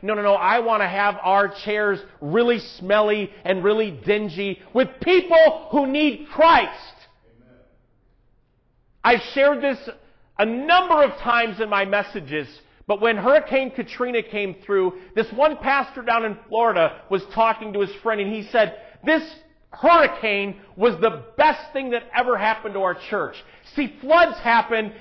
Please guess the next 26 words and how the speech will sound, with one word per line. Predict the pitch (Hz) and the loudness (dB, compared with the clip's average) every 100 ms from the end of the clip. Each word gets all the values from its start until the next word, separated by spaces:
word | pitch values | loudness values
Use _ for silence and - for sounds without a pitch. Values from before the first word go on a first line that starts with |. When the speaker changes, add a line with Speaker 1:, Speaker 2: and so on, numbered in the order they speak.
| - | -6
Speaker 1:
and | 220 214 | -4 -2
they | 247 277 | -2 -2
needed | 285 285 269 | -4 -2 0
a | 247 | -2
place | - 208 269 254 - | -2 0 0 0 -4
for | 269 254 | -6 -6
people | - 254 - 233 - | -4 -6 -4 -6 -6
to | 214 | -12
stay, | - - 240 202 | -14 -4 -2 0
to | |
house | 170 214 233 - | 0 0 0 -2
people. | - 180 143 127 - - - | -12 -10 -8 -10 -10 -16 -10
So | |
you | 240 247 | -6 0
know | 330 | 2
what | 359 359 | 2 0
they | 320 277 | -2 -2
did? | 202 262 156 104 - - | -2 0 0 -2 -12 -4
They | 226 | 0
had | 233 | 0
all | 208 277 320 | 4 4 6
their | 311 - - | 2 -2 -4
cute | 277 262 - | -2 -2 -8
pews. | 240 190 151 | -6 -6 -2
Aren't | 269 302 - | -2 -2 -6
pews | 262 247 208 | -8 -8 -10